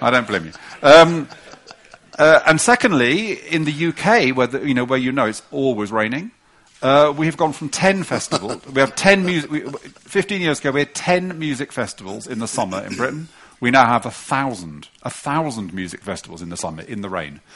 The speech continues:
So, um, uh,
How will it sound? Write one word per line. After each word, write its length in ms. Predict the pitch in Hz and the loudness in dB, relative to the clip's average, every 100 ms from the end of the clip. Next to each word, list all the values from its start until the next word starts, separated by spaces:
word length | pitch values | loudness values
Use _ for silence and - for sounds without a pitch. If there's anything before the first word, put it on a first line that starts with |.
| - - - - - | -20 -20 -18 -18 -2
So, 340 | 190 185 165 - - - - 151 | 4 4 4 -2 -20 -20 -2 4
um, 320 | 160 170 143 120 - 120 - - - - - | 6 4 -8 -14 -14 -14 -12 -12 -12 -18 -2
uh, 360 | 156 160 165 | 4 6 8